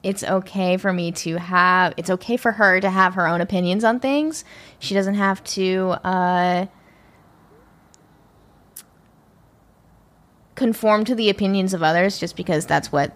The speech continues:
they tell her that, uh, she needs to do, and she doesn't have to, uh, you know, they, they say, "Oh, this is what's right and this is what's wrong."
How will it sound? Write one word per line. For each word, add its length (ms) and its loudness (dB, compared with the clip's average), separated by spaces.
they 220 0
tell 220 0
her 100 0
that, 220 2
uh, 160 -6
she 180 0
needs 240 0
to 100 -6
do, 180 2
and 440 0
she 120 -6
doesn't 220 -2
have 140 0
to, 440 -4
uh, 280 -4
you 100 -2
know, 140 2
they, 160 4
they 160 2
say, 400 -2
"Oh, 140 2
this 220 -4
is 140 -12
what's 240 -2
right 200 4
and 80 -6
this 160 -4
is 80 -10
what's 220 -6
wrong." 320 4